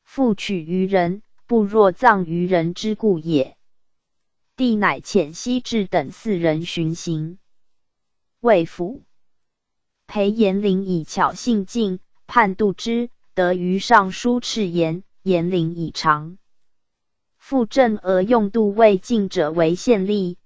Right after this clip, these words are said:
以夸己功，用官钱受长平杂物，还取其职，好别注县钱，因以往上，边军阀，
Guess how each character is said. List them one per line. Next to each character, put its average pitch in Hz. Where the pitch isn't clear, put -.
以 180
夸 220
己 165
功， 226
用 202
官 220
钱 175
受 202
长 170
平 170
杂 160
物， 190
还 156
取 180
其 196
职， 190
好 208
别 180
注 220
县 196
钱， 175
因 226
以 185
往 165
上， 196
边 233
军 226
阀， 170